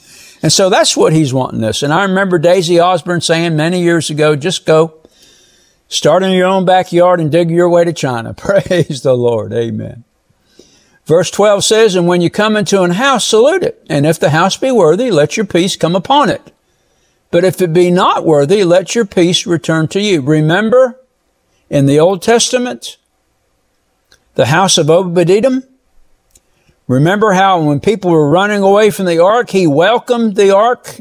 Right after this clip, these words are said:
into his place? And what did God do? Blessed the house of Obed-Edom. I tell you what, receiving Jesus into our household,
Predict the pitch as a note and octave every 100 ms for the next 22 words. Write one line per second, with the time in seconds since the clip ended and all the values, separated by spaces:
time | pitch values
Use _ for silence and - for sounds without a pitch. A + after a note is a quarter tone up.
0 | - E3 D#3+ D#3 F3 G3 - - B3 A3
1 | - - - _ _ _ _ _ _ _
2 | - C3 C3+ D3+ D3 D3+ D3 C#3 D3+ A2
3 | - _ _ _ G#2 G2+ C3 E3 D3+ -
4 | - - A#2+ A#2 A#2+ G#2+ A2+ A2 G2+ G#2
5 | - - _ _ _ _ _ _ _ _
6 | _ _ _ _ _ _ _ B2 C3+ D#3
7 | F3 E3+ E3+ E3+ F3 F3 D#3+ - C3+ -
8 | - E3 F#3 F#3 G3+ E3 F#3 F3 B2+ A2+
9 | A#2 C3+ C3 C3 C3 D3+ C#3 C#3 A#2 -
10 | A#2+ - D#3+